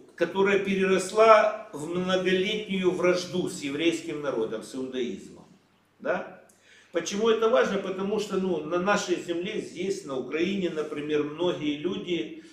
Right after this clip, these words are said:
ну, даже вот на улицу выйди, спроси, а вы верите в Бога? Да, я христианин. Но если ты задашь два-три вопроса по этому поводу, то из десяти один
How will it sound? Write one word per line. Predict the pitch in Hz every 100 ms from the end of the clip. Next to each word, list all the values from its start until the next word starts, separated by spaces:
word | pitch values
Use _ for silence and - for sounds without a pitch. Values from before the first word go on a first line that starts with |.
| - -
ну, | 160 147 -
даже | 170 175 175
вот | 165 175
на | 180
улицу | 190 - 147 - 147
выйди, | 214 170
спроси, | - - 160 - 151
а |
вы | 143 160
верите | 214 208 196 147
в |
Бога? | 131 131
Да, | 143 208
я | 180 185
христианин. | 180 175 - 156 143 117 98 95 - - - -
Но | 160
если | 160 185
ты | 214 208
задашь | 185 185 196 151 147
два-три | 185 180 185 180
вопроса | 175 185 247 285 - -
по | 156
этому | 139 143 131 120
поводу, | 127 123 131 131
то | 120 160
из | 160 -
десяти | 185 - 196 180 226 202
один | 156 147 202 175 -